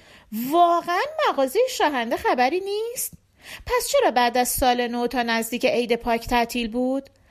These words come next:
از فروش بغلی گفت از تهران اومدن دنبالش.» آفتاب افتاد روی شورولت زرشکی که بیست سالی از عمرش می‌گذشت و یکی از موضوعهای مورد علاقه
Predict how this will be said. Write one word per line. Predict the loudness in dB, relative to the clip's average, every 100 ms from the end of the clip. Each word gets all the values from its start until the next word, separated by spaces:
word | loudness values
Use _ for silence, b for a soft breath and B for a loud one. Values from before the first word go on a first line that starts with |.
| B B B
از | 0 0 -2
فروش | -6 -4 -2
بغلی | 2 2 2 0
گفت | -2 2
از | 2 2
تهران | 4 4 4 -2 -2
اومدن | -2 0 0 -2
دنبالش.» | -2 0 0 0 -4 -8 -14 -20 _ _ _ _ _ _ _ -20 _
آفتاب | -2 -2 -2 -4 -2
افتاد | -2 -2 -2 -2 -2
روی | -4 -4
شورولت | -2 -4 -2 -4 -4 -4 -4 -2
زرشکی | -2 -2 -6 -6 -6 -6 B B B
که | 0 2
بیست | 0 2 -2 0
سالی | 2 2 0
از | 0 -2 -2
عمرش | -2 -2 -4 -4
می‌گذشت | -2 0 0 0 -2 -2
و | -4 B B B -2
یکی | 0 0
از | 0 -2
موضوعهای | -2 -2 -4 -4 0 0 0 -2
مورد | 0 0 0
علاقه | 0 -2 -2 -2 -4